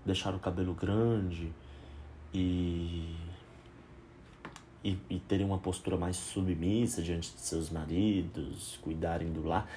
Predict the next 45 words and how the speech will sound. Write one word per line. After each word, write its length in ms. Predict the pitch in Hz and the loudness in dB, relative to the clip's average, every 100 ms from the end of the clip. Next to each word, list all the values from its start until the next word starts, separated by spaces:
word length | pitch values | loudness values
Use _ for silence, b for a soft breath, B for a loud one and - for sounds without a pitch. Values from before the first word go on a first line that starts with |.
| B | B
Se 260 | - - 151 | -8 6 8
ela 160 | 175 196 | 8 6
faz 260 | 123 98 | 4 4
isso 220 | 92 - | 2 -2
de 100 | 90 | -2
maneira 360 | 90 85 85 82 | 0 0 0 -2
voluntária, 1200 | 85 87 120 156 139 95 - - 107 117 90 80 | -2 2 6 6 4 2 -6 10 12 12 10 6
se 220 | - - | -2 0
ela 200 | 98 110 - - | 2 2 0 0
quer, 200 | 107 101 | 2 2
se 160 | - | 0
ela 120 | 95 | 0
gosta, 320 | 95 101 107 - | 4 6 6 2
se 120 | - | 2
ela 120 | 92 | 0
se 160 | - - | 0 -4
sente 280 | 113 127 | -2 -4
feliz 320 | - 92 87 87 | 0 0 2 -2
assim, 280 | - 139 - - - - - - - - - - - - - | -2 -4 -4 -12 -18 -18 -18 -18 -18 -18 -18 -18 -18 -12 0
não 140 | 170 | 8
vejo 180 | 147 139 | 8 8
problema. 400 | 160 151 135 98 | 8 8 8 6
O 60 | |
problema 380 | 90 104 110 127 | 6 6 6 6
é 40 | 147 | 2
quando, 340 | - 135 143 | 2 4 4
né, 160 | 127 - B B B - | 4 2 B B B 2
i-, 360 | 107 - 104 | 4 6 4
isso 200 | 104 - | 2 2
é 120 | 107 | 4
im-, 160 | 107 101 98 - - | 4 0 -4 -8 -8
imposto 460 | 92 113 123 120 | 2 4 4 2
pela 200 | - 95 | 0 2
sociedade, 680 | 90 92 95 98 101 104 92 | 2 0 0 2 2 0 -2
quando 160 | 90 92 | 2 4
existe 240 | 95 92 | 2 0
uma 80 | 95 | -2
estrutura 600 | 98 - 107 - 117 113 | -2 0 0 2 4 4
que 100 | 110 | 4
obriga 240 | 90 92 95 | 2 2 2
a 20 | |
mulher 260 | 98 101 123 | 2 2 4
a 60 | |
isso. 300 | 165 120 - | 4 2 2
Mas, 300 | 95 95 - | -2 -2 -8